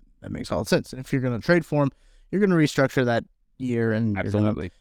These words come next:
Speaker 1: you're gonna push everything down the road because, listen, just like me, N F L teams are just kicking the can down the road because that's a future use problem. They're letting future them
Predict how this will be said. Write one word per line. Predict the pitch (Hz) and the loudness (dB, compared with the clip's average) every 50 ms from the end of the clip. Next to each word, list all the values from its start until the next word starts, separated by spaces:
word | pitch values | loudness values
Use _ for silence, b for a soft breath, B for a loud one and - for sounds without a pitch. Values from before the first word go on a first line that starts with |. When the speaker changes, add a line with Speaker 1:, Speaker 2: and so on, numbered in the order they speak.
| _ - | _ -4
Speaker 1:
you're | - 156 | -2 -2
gonna | 139 151 | -2 0
push | 143 170 160 139 | 2 2 4 4
everything | - 143 127 127 127 123 | 4 2 2 2 2 2
down | 127 120 | 2 0
the | 117 120 | 0 0
road | 123 135 139 135 127 | 0 0 0 0 -2
because, | 131 127 - 151 147 147 147 139 131 - - _ _ _ _ _ _ _ _ _ _ _ _ _ _ _ - | -2 2 2 4 4 4 2 0 -4 -8 -12 _ _ _ _ _ _ _ _ _ _ _ _ _ _ _ 0
listen, | 214 196 - - 151 135 127 | 0 2 2 2 2 2 2
just | 139 156 220 233 - - | 2 2 2 2 2 0
like | 240 240 226 185 - | 0 0 0 0 0
me, | 156 147 147 156 170 185 202 208 - | -2 -2 0 2 2 0 0 -2 0
N | - 190 | 2 2
F | 196 185 - | 2 4 4
L | 190 185 185 170 | 4 4 4 4
teams | - - 180 180 175 165 147 | 2 0 2 2 2 2 2
are | 151 | 0
just | 139 143 147 - | 0 0 -2 -2
kicking | - - 170 - 170 160 | 0 -2 0 0 0 0
the | 151 135 | -2 -2
can | - - 151 143 139 139 | 0 0 2 2 2 2
down | 131 135 131 135 131 | 2 2 2 2 2
the | 123 117 | 2 0
road | 113 117 120 131 139 156 156 143 | 0 0 2 2 4 2 2 2
because | 135 147 - - 151 135 127 | 0 0 2 4 2 2 4
that's | 135 143 131 - - | 2 0 0 -2 -6
a | 127 | -8
future | - - 175 160 - - 147 | -2 0 0 0 2 0 0
use | 127 131 131 127 117 - | 0 0 0 -2 -2 -4
problem. | - - 120 120 120 113 - - - - - _ _ _ _ _ _ _ _ _ _ | -4 -2 0 0 0 0 -4 -10 -18 -20 -20 _ _ _ _ _ _ _ _ _ _
They're | - 160 175 | 2 4 6
letting | 185 196 180 170 151 | 6 6 6 4 2
future | - 190 208 180 - 185 170 | 0 0 -2 0 2 0 2
them | 151 160 160 151 151 143 127 | 4 4 4 4 4 0 -2